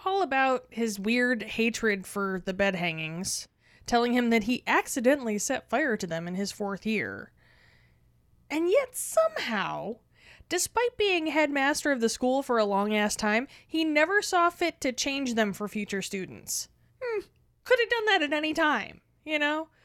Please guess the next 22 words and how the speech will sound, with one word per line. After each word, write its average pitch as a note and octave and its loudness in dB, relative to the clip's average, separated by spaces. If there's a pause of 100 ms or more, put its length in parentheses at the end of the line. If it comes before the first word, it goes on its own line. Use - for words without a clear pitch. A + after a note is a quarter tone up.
(120)
Put G#4+ 2
a A4+ 0
three-headed G4 -2
dog D#4+ 2
in E4+ -4
the D#4 -2
building D4+ 0
to D#4 -4
guard A#3+ 0
the C4 0
Philosopher's C#4 -2
Stone? F4+ 0
Sure! D#5+ 4 (320)
Enchant G4+ 0
the F#4 0
goddamn D4+ 0
ceiling D#4 -4
to C4 -4
show C#4+ 2
the C4+ -2
night C#4 -2
sky? F4 0